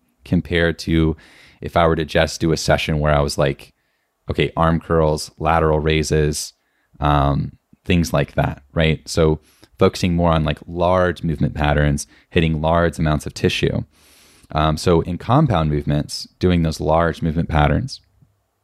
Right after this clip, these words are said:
you're always gonna get overlapping volume on smaller muscle groups as they act as synergists or helpers to the larger muscle groups, right? So an example here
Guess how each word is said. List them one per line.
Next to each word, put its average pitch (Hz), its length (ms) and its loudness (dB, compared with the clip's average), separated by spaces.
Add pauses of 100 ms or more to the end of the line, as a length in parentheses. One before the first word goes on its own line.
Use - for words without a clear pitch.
(380)
you're 95 180 -2
always 117 240 2
gonna 110 180 0
get 90 280 -4
overlapping 82 720 2
volume 78 580 2
on 78 140 0
smaller 71 480 0
muscle 76 300 -2
groups - 500 -8
as 76 160 0
they - 120 2
act 76 320 -2
as - 120 -6
synergists 110 640 -2 (240)
or 95 120 -4
helpers 82 600 0 (380)
to 156 320 0
the 95 120 -2
larger 76 320 -2
muscle 73 280 -2
groups, - 340 -12
right? 85 200 0
So 98 120 2
an 87 80 2
example 92 480 -2
here 76 380 -2